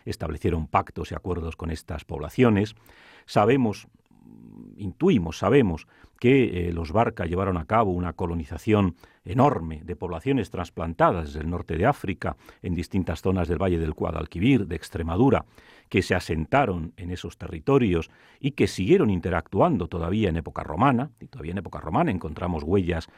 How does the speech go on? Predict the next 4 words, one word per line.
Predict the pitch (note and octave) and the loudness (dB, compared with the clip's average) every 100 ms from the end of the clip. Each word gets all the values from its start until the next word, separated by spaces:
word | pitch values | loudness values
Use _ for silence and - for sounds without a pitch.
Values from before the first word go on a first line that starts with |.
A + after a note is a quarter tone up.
| - - - | -20 -16 -2
de | F#2 | 0
esta | F#2 - E2 | 0 0 -6
interacción. | D2+ D#2 - C#3+ C#3+ B2+ - _ _ _ _ _ _ - _ - - | -4 -8 -2 4 6 4 -2 _ _ _ _ _ _ -20 _ -20 -2
Sabemos, | A2+ A#2+ F3 C#3+ A#2+ | 2 4 4 2 -2